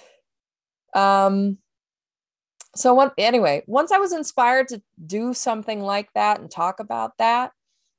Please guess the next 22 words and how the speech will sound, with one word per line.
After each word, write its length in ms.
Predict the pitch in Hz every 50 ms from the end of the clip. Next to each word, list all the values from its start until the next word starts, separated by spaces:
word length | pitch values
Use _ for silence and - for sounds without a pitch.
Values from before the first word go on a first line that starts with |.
| _ _
um, 760 | - 175 175 175 175 175 175 175 170 170 170 170 170 170 170 _ _ _ _ _ 190
I 40 | 190
was 100 | 196 175
like, 240 | 190 - - - _ _ _ - 175 - _ -
"I, 140 | - 156 - -
I 120 | - 208 220
feel 420 | - - - - 240 233 254 262
it 160 | 262 285 269 -
in 180 | 214 220 220
my 160 | 220 220 208
bones. 520 | 190 160 - 180 175 180 185 190 190 190 - -
I 100 | 185 180
need 360 | 180 175 175 175 175 170 -
to 100 | - 170
do 260 | 143 143 165 156 151
this. 560 | 139 131 - - - 170 - - - - - _ _ _ _ _ _ _ _ _ _ _ _ _ _ _ _ _ _ _ _ _ _ _ _ _ _ _ _ _ _
I 100 | - 226
need 160 | 247 269 277
to 100 | 240 262
do 180 | 233 285 294 302
this." 420 | 262 214 160 - - - - - _ _ _ _ _ _ _ _ _ _ _ _ _ _ _ _ _ _ _ _
So, 520 | - - - 185 175 170 170 165 165 165